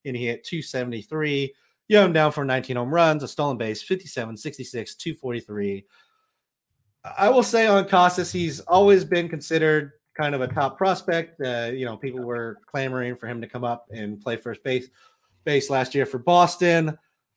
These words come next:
I gotta say, like, the prospect pedigree aside, the numbers have never really stood out to me that, like, he's a top prospect, that he should be considered in this, in this realm of top prospects. Um,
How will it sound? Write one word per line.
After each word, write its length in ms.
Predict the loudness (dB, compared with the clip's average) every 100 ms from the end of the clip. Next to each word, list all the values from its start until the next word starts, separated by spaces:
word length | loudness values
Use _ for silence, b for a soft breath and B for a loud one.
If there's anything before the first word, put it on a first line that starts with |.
| _ _ -6
I 120 | 0
gotta 200 | 4 2
say, 520 | 4 2 4 2 0
like, 320 | 2 0 0
the 80 | -4
prospect 460 | 6 6 8 4 4
pedigree 420 | 4 6 4 4
aside, 680 | 2 6 8 8 6 2 -8 -6
the 100 | -4
numbers 720 | -2 -2 -2 -4 -4 -6 -6
have 200 | -2 -2
never 440 | 0 2 4 4 4
really 240 | 2 0
stood 240 | -4 -2 2
out 240 | 2 2
to 80 | -4
me 540 | -4 -2 -2 -4 -10 _ _ _ _ _ _ _ -4
that, 160 | -2
like, 240 | 0 -2 -2
he's 300 | -2 0 -2
a 40 |
top 320 | 0 2 2
prospect, 720 | 0 -2 -2 -4 -4 -4 -10 -12
that 140 | -10 -8
he 140 | -8
should 160 | -8 -8
be 100 | -8
considered 540 | -8 -10 -6 -4 -4
in 100 | -4
this, 240 | -6 -8 -12 b b b
in 60 | -6
this 140 | -6
realm 360 | 0 2 4 2
of 140 | -2
top 260 | -2 -4 -2
prospects. 800 | -2 -2 -4 -4 -4 -4 -12 -16 b b b _
Um, 640 | -8 -6 -4 -6 -8 -12